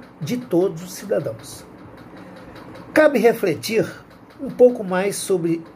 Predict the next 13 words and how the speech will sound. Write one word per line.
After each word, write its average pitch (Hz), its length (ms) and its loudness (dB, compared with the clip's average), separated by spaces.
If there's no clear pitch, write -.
as 180 220 0
funções 240 640 2
da 196 160 4
avaliação. 180 500 0
Resultados 214 800 4
como 127 280 -2
rendimento 220 560 0
escolar, 143 480 2
qualidade 220 680 4
de 143 220 0
ensino, 143 500 -4
progresso 196 720 2
escolar, 117 560 -6